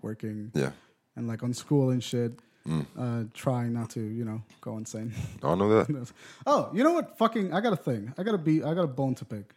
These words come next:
Speaker 2: All right.
Speaker 1: with a specific type of person.
Speaker 2: Okay.
Speaker 1: You know the person that when you ask them where they're from,
Speaker 2: Mm.
Speaker 1: they give you seven different places. They go like, "Oh, I'm from, like, Germany, Britain, Ireland. I'm, like,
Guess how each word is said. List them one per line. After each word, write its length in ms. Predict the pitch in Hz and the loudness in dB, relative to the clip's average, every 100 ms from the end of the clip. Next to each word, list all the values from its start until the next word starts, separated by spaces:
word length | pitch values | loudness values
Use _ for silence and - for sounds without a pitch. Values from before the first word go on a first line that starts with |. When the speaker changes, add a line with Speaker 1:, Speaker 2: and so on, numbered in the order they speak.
| - | -4
Speaker 2:
All 140 | 82 80 | 2 4
right. 100 | 123 | 4
Speaker 1:
with 160 | - | 0
a 200 | 127 117 | -6 -6
specific 460 | 120 139 - 143 - | -6 -6 -4 -6 -6
type 220 | 135 117 | -6 -8
of 100 | - | -8
person. 320 | 117 104 147 - _ _ _ _ | -8 -8 -14 -20 _ _ _ _
Speaker 2:
Okay. 140 | - - | 0 4
Speaker 1:
You 60 | |
know 60 | 247 | 4
the 80 | 240 | 4
person 560 | 208 208 220 214 180 | 2 2 0 -4 -2
that 340 | 151 147 131 - | 0 2 0 -2
when 200 | 147 147 | -2 0
you 100 | 143 | 0
ask 300 | 143 147 - | 0 -2 -2
them 380 | 160 147 135 127 - | 0 2 0 -2 -10
where 220 | - 143 143 | -4 0 2
they're 140 | 131 | 0
from, 400 | - 127 135 170 - _ _ _ - | -4 -2 0 -2 -6 _ _ _ 2
Speaker 2:
Mm. 80 | 175 | 4
Speaker 1:
they 120 | 143 | 4
give 220 | 151 151 | 4 4
you 160 | 156 143 | 4 4
seven 360 | - 143 139 | 2 2 2
different 240 | 135 135 123 | 0 -2 -4
places. 480 | 120 117 147 143 - | -4 -4 -6 -6 -6
They 120 | 131 | -2
go 100 | 127 | -2
like, 140 | 123 165 | 0 6
"Oh, 60 | |
I'm 160 | 165 147 | 6 6
from, 160 | 151 | 2
like, 240 | 147 127 123 | 2 0 0
Germany, 560 | 139 143 139 135 131 | 2 4 4 2 0
Britain, 680 | 123 147 135 131 120 120 117 | -2 -2 0 0 -2 -4 -4
Ireland. 560 | 135 135 127 123 120 117 | -2 0 -2 -2 -4 -4
I'm, 240 | 131 127 | -2 -2
like, 200 | 123 120 | -2 -6